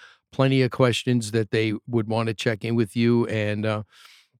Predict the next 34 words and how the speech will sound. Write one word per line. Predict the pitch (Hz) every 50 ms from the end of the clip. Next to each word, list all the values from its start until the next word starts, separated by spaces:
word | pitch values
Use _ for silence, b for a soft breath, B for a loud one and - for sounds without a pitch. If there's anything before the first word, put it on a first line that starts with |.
| _ -
we | 120 120
wanna | 120 117 113 107
be | 120 120 120
able | 110 110 110
to | 110 110
make | 113 113 101
sure | - - 123 113
that | 110 113 101
we | 101 110
get | 104 117 113 113 104
all | 95 117 127 127
those | 123 117 110 -
answered, | 123 120 117 117 - - 131 123 110
and, | 110 107 110 107 107
and | 104 110 107 104 104 107 -
any | 107 110 113 113 113 113 110 110
that | 110 104 104 104 95 104
we | 113 113
request | 98 104 110 - - 110 107 - -
we | - 117 113
get | - 117 107
along | 113 110 110 113 113 110
the | 101
way, | 101 110 110 110
we | 104 104 104 101
will | 101 101 104
forward | - - 117 110 110 110 104
on | 110 107 104 98
to | - - 107
you | 104 104 98
for | - -
sure. | - - - - 117 123 123
And | - - 117 117 113
then | 110 110